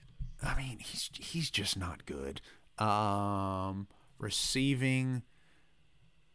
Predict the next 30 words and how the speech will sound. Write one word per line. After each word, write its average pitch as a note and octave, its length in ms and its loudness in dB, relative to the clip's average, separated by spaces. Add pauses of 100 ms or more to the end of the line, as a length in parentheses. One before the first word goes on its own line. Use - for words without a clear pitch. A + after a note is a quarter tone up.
(280)
he, C3 200 -4
he, - 200 4 (720)
nine E3+ 440 10
point F#3 260 6
seven D3+ 520 8
percent. B2 440 4 (240)
So F3 160 6
this F#3+ 160 10
dude A3+ 220 8
drops D3 320 10
one C3 360 8
out C#3+ 140 8
of C3 140 4
every C3+ 240 6
ten B2+ 340 6
balls G#2+ 240 4
thrown F#2+ 200 0
at F2 60 -8
him. G2+ 120 -2
That D3 180 8
is G3 120 8
pathetic. - 840 4 (840)
For, - 400 6
for, C#3 220 12
for, C#3 420 12 (120)
uh, A#2+ 320 6
for A#2+ 120 6
reference, G#2 840 4 (280)
Larry D3+ 200 10
Fitzgerald C3+ 600 8